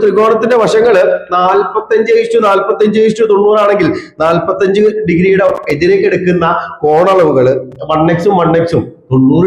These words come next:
ഡിഗ്രിക്ക് എതിരെയുള്ളത് എന്തായിരിക്കും എന്നാ പറഞ്ഞത്? റൂട്ട് ടു എക്സ് ആയിരിക്കും എന്നല്ലേ പറഞ്ഞത്? അപ്പൊ അങ്ങനെ വരുമ്പോ നോക്കിയാടാ മക്കളെ, ഇവിടെ ഈ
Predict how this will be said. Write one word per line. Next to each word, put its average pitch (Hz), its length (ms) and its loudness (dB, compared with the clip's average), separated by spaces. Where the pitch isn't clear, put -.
ഡിഗ്രിക്ക് 180 340 2
എതിരെയുള്ളത് 185 500 2
എന്തായിരിക്കും 190 400 0
എന്നാ 190 160 0
പറഞ്ഞത്? 185 260 0
റൂട്ട് 165 300 0
ടു 190 160 0
എക്സ് 180 180 0
ആയിരിക്കും 202 260 0
എന്നല്ലേ 202 300 2
പറഞ്ഞത്? 151 240 0
അപ്പൊ 175 160 -2
അങ്ങനെ 208 200 2
വരുമ്പോ 226 280 2
നോക്കിയാടാ 185 360 0
മക്കളെ, 202 240 0
ഇവിടെ 180 240 2
ഈ 254 60 2